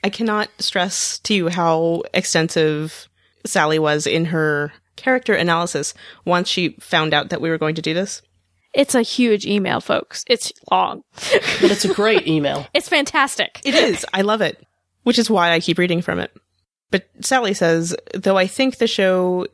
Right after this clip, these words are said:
Speaker 1: does a great job of portraying that she's still coming to terms with it," talking about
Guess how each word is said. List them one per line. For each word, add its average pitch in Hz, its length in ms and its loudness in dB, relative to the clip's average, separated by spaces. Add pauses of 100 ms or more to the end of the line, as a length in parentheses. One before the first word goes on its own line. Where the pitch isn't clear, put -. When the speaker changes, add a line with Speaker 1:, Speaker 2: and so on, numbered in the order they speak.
(120)
Speaker 1:
does 175 440 2 (120)
a 160 300 2
great 196 280 0
job 165 300 2
of 160 120 -2
portraying 185 480 0
that - 140 -2
she's 165 200 -4
still 208 200 0
coming 202 240 2
to 170 100 0
terms 208 400 0
with 156 160 -4
it," 147 240 -2 (320)
talking 180 220 0
about - 160 -4